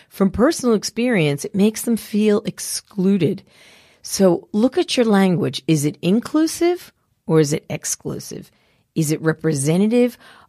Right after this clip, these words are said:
of what your purpose is? Is it representing your long-term strategic framework? And if it's not, change the language. And if you need to define words, define them.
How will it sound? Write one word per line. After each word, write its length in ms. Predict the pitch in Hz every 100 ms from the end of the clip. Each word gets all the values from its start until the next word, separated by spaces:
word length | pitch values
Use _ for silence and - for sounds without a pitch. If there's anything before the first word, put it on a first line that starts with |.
| -
of 160 | 165
what 160 | 147 -
your 300 | 156 147 135 - _ _ -
purpose 440 | 185 196 247 240
is? 200 | 277 240
Is 140 | - 143
it 80 | -
representing 760 | 151 170 196 190 151 165 180
your 120 | 170
long-term 520 | 147 143 151 - 156 139
strategic 560 | - 127 - 143 -
framework? 560 | - - 135 - - -
And 100 | -
if 140 | 151 151
it's 180 | - -
not, 340 | 139 151 226 - _ _ _
change 380 | - 160 156 156
the 100 | 156
language. 600 | 139 139 143 127 107 - - - - _
And 140 | - 180
if 120 | 180
you 100 | 247
need 160 | 311 247
to 60 |
define 500 | 208 202 - 208 226
words, 340 | 220 233 226 -
define 500 | - - 294 403 403
them. 180 | 139